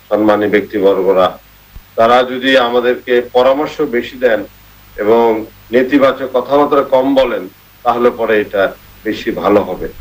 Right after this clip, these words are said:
এবং জনমনে তখন দ্বিধাদ্বন্দ্ব থাকবে না এবং আমরা সকলে মিলে কাজ করলে পরে এই করোনা, আহ,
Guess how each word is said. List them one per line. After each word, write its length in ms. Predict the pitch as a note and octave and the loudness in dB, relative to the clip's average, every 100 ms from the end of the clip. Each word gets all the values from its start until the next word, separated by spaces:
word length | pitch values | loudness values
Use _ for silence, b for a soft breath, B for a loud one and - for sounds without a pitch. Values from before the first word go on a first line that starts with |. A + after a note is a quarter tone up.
| - - - - | -18 -20 -14 -2
এবং 560 | A3+ A#3+ A#3+ A2+ A2+ - _ - | 2 4 2 0 -4 -12 _ -2
জনমনে 520 | B2 B2+ C3 C3+ D#3 | 0 2 2 2 0
তখন 420 | D3 B2 A2 A#2+ A2 - - - | 0 -2 -2 -4 -4 -12 -20 -10
দ্বিধাদ্বন্দ্ব 640 | A2 A#2+ C#3+ D3 C#3 C3+ B2+ | -2 2 4 2 0 -2 0
থাকবে 300 | A#2 A2 C3+ | -2 2 0
না 200 | C#3 D#3 - - - - | 0 -4 -8 -20 -20 -6
এবং 240 | A#2+ A2 A#2+ | -2 2 2
আমরা 220 | B2+ C3+ C3 | 2 -2 -2
সকলে 360 | D3 F#3 F#3+ | -2 0 2
মিলে 320 | F3 D3 - - - - - - | 2 0 -2 -6 -14 -20 -18 0
কাজ 180 | B2+ C#3 - | 2 2 -2
করলে 200 | D3+ D3 | 0 0
পরে 320 | - C3+ D#3 | 2 0 2
এই 100 | C3 | 0
করোনা, 460 | A#2+ A#2 A2+ A#2 A2 | -2 0 0 2 0
আহ, 840 | G#2 - _ - - - G#2 G#2 | 0 -8 _ -20 -20 -4 0 0